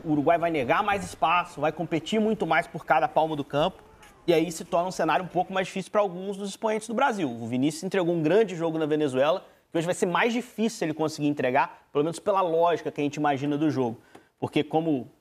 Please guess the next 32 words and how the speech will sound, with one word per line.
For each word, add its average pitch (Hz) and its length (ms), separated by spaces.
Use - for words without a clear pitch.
pessoal 139 320
disse 135 200
lá 147 140
em - 20
Salvador, 135 680
o - 40
Brasil 143 240
se - 80
prepara 185 380
pra 196 160
duelos. 170 720
E 139 60
na 156 100
Copa 180 300
América, 170 420
o 196 100
Uruguai 170 440
conseguiu 175 500
neutralizar 170 640
as 156 100
peças 156 300
ofensivas 147 480
do 147 80
Brasil, 139 500
vencendo 180 460
a 156 40
maior 147 200
parte 139 320
desses 143 240
duelos, 147 340
principalmente 147 560
defensivamente. 151 800